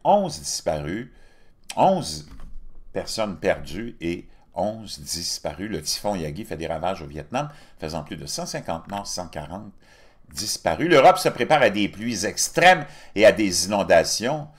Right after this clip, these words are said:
suite à l'effondrement du dôme de chaleur.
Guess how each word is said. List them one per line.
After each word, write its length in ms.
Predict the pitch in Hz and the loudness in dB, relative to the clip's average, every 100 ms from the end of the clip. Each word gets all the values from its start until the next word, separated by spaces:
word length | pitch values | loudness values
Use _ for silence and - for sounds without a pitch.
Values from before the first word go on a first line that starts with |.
| - - | -20 -10
suite 400 | - 104 120 - | -6 -2 -2 0
à 80 | 78 | -2
l'effondrement 680 | 107 120 104 76 78 95 | -2 0 0 0 -4 -6
du 140 | 78 - | -8 -12
dôme 420 | 85 82 78 73 | -8 -6 -8 -12
de 140 | 76 | -14
chaleur. 1000 | 71 - - 78 73 82 90 80 73 - | -12 -10 -6 -6 -2 -2 -2 -4 -10 -16